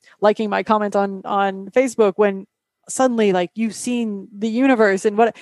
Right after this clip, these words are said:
you have to come back to the world. And you, sometimes it takes some people some integration to get back to the world and, like, kind of reset their priorities and their, and their goals in life. And so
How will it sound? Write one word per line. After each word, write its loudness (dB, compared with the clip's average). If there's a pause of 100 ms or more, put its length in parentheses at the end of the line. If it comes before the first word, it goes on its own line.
(120)
you 6
have 2
to 4
come 0
back -2
to 0
the 0
world. 2
And -2
you, -2
sometimes -2
it -6
takes -4
some -8
people -4
some -6
integration -2
to -2
get 0
back 0
to -4
the 2
world 4
and, 0
like, 0 (440)
kind -4
of -6
reset 0
their 2
priorities 0
and -4
their, 0
and -8
their -4
goals 0
in -2
life. -2
And -6
so 2